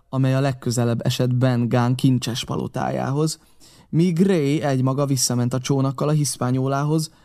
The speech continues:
ahol mint őrszem kellett eltöltenie az éjszakát. A part felől a barlang bejáratához egy szelíd lejtő vezetett föl.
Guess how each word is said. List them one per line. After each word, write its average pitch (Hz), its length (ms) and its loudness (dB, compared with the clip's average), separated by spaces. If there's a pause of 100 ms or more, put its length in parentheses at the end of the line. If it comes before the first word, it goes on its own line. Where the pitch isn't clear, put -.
(240)
ahol 147 260 2
mint 151 240 2
őrszem 123 440 -2
kellett 123 440 0
eltöltenie 123 640 -2
az 127 140 -4
éjszakát. - 720 -8 (1500)
A 143 100 -6
part 196 340 0
felől 151 360 2
a 127 80 2
barlang 135 380 2
bejáratához 127 720 0
egy 131 100 0
szelíd - 420 -2
lejtő - 360 -4
vezetett - 500 -8
föl. - 380 -8